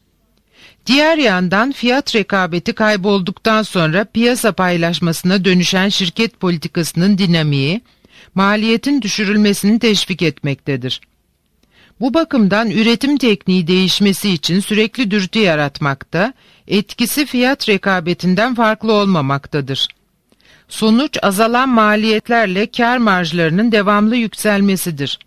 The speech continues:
Eğer toplam kârı toplumun iktisadi artığı ile özdeş sayarsak,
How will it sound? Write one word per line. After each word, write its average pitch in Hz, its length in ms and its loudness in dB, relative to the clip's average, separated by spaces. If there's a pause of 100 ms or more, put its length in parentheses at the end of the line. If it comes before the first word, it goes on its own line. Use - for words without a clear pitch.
(800)
Eğer 233 320 2
toplam 240 560 -2
kârı 185 420 0
toplumun 214 500 0
iktisadi 208 720 0
artığı 185 420 0
ile 180 240 0
özdeş 170 480 0
sayarsak, 180 840 -2